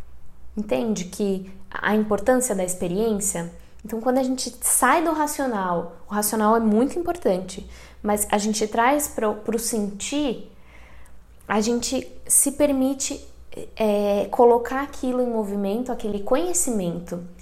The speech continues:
em movimento e se permite se transformar.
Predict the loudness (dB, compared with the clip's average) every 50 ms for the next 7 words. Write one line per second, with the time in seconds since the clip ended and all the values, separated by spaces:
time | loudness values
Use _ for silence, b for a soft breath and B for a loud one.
0 | B B B B -2 0 2 2 2 2 0 -2 -2 0 -2 -2 -2 -4 -6 -6
1 | -8 -6 -6 -6 -6 -4 -2 -2 -2 0 0 -2 -4 -6 -6 -6 -4 -4 -4 -4
2 | -6 -6 -6 -6 -6 -4 -6 -4 -4 -4 -4 -4 -6 -8 -10 -16 -18